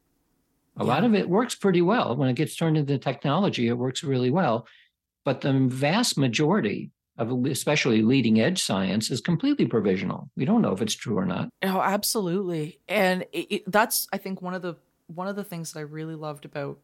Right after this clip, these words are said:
Speaker 2: your, your last book here, Real Magic, was that there is such a, a growth and an ebb and flow that is required by people in order to, to see some of this, this work that we, we have to flow with,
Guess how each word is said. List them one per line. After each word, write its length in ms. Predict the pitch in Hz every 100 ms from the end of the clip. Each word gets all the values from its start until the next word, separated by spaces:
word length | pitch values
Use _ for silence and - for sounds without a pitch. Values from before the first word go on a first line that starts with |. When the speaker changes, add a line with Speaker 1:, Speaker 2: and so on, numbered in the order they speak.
| _
Speaker 2:
your, 240 | 160 156 -
your 140 | 156
last 380 | 151 147 147 -
book 160 | 143
here, 180 | - 143
Real 240 | 143 143 139
Magic, 560 | 139 143 139 135 139 -
was 460 | 160 151 139 143 - - - - _ _ -
that 240 | 170 - _
there 240 | 165 160 156
is 280 | 160 156
such 640 | - - - 175 170 - -
a, 400 | 175 160 156 151 -
a 60 | 151
growth 580 | - 151 156 156 151 -
and 140 | 156
an 100 | 151 -
ebb 320 | 156 151 147 151
and 180 | 147
flow 640 | - - 151 156 151 143 131
that 160 | 160
is 180 | 139 143
required 800 | 151 - - 156 151 147 147 -
by 400 | 151 147 143 151 _ _ -
people 500 | 240 254 - 90 - - - _ -
in 120 | 170
order 240 | 151 151
to, 600 | 147 - 175 156 151 131 _
to 140 | - 165
see 300 | - - 175
some 260 | - 156
of 160 | 151 143
this, 260 | 139 139 - -
this 220 | 143 -
work 400 | 135 143 131 -
that 200 | 147 -
we, 220 | 139 143 175
we 160 | 185
have 280 | 185 160 160
to 80 | 151
flow 400 | - - 147 143
with, 360 | 139 143 -